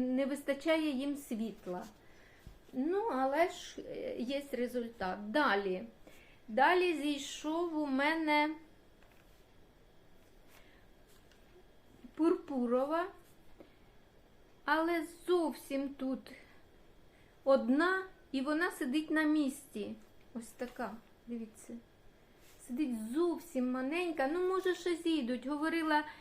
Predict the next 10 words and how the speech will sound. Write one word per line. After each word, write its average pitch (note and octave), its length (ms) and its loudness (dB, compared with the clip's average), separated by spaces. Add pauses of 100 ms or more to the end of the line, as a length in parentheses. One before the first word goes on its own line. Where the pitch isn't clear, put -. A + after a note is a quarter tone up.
(160)
Ріма E4+ 340 8
Попік, G#3+ 480 -2
що C4 320 2
вони D4+ 320 0
такі E4 300 2
тугодуми. G#3+ 800 0 (320)
Ну, C#4+ 140 2
вона D4 240 2
така C4 340 -4
гарнюча, A#3 760 -4